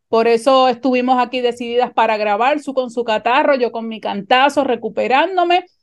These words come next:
pero estábamos aquí porque teníamos un compromiso con ustedes.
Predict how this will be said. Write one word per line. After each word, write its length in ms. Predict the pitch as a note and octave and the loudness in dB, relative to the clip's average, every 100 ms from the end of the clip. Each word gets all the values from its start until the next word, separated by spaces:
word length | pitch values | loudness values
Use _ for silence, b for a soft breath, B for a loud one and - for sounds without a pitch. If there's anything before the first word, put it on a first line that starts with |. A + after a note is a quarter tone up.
| _ - | _ 0
pero 140 | C#4 | 2
estábamos 420 | B3+ A#3+ A#3+ C4 | 4 2 4 2
aquí 160 | C4 A#3+ | 0 -2
porque 180 | A3+ B3+ | -4 -4
teníamos 340 | A#3 G#3+ A3+ | -4 -4 -6
un 120 | B3 | -2
compromiso 580 | B3 A3 A#3 A#3 A3+ A#3 | 0 0 0 -2 -2 -4
con 160 | A3+ A3 | -4 -6
ustedes. 580 | - D4 D#4 F4 F#4+ | -2 2 6 6 4